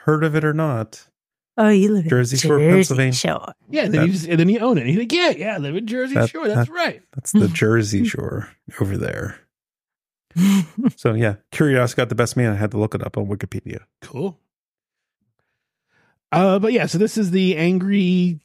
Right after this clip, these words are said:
Speaker 3: kick, karate kicker boy
Speaker 2: Yeah,
Speaker 3: thing?
Speaker 2: karate explosion.
Speaker 3: Karate explosion. Um,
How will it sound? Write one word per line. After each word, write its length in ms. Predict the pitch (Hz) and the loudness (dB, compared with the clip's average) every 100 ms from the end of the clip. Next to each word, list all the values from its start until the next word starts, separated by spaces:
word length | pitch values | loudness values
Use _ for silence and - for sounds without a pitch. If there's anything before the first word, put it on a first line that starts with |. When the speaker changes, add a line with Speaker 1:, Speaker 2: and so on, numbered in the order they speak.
| _ | _
Speaker 3:
kick, 200 | - 180 - - | -6 -6 -6 -4
karate 600 | 180 170 170 170 170 165 | 0 2 2 2 0 0
kicker 480 | 190 185 185 175 175 | -2 0 0 0 -2
boy 560 | 170 185 185 185 180 | -2 -2 0 0 2
Speaker 2:
Yeah, 340 | 214 214 240 214 | 4 4 4 2
Speaker 3:
thing? 100 | 214 | 2
Speaker 2:
karate 440 | 185 190 220 220 | 2 2 2 2
explosion. 840 | 214 - - 165 180 180 165 156 151 | 0 -2 -4 0 0 0 0 0 0
Speaker 3:
Karate 340 | 131 135 135 | 0 2 0
explosion. 480 | 127 - 98 90 - _ _ _ _ _ _ | -2 -8 -10 -12 -16 _ _ _ _ _ _
Um, 680 | 127 135 135 135 135 127 | 2 2 2 2 0 -2